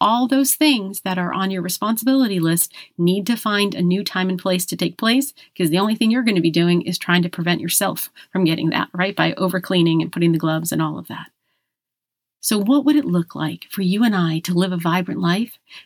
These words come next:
because we've created the plan for our life from a place of love?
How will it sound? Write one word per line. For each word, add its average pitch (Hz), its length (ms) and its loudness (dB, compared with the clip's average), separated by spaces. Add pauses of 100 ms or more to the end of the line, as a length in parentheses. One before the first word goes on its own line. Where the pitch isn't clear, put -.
because 180 420 0
we've 175 200 0
created 208 680 0
the 175 100 -2
plan 269 520 2
for 165 180 -6
our 156 160 -6
life 151 380 -8 (260)
from 180 160 2
a 185 80 2
place 170 380 -2
of 160 120 -8
love? 151 220 -8